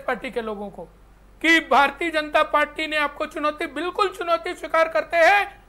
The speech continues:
और आने वाले टाइम में पूर्ण बहुमत के साथ भारतीय जनता पार्टी की सरकार छत्तीसगढ़ प्रदेश में बनेगी।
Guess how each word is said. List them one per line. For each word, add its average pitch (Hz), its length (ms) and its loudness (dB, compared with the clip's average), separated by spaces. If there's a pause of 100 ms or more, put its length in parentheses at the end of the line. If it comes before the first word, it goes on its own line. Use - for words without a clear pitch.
(140)
और 302 100 6
आने 320 300 2
वाले 330 260 2
टाइम 320 380 -2
में 359 220 4 (480)
पूर्ण 440 480 6
बहुमत 349 480 4
के 339 140 0
साथ 311 340 0
भारतीय 262 460 -2
जनता 285 300 -4
पार्टी 269 380 -4
की 247 140 -12
सरकार 339 640 4 (220)
छत्तीसगढ़ 330 600 2
प्रदेश 320 540 -2
में 302 220 -2
बनेगी। 277 480 0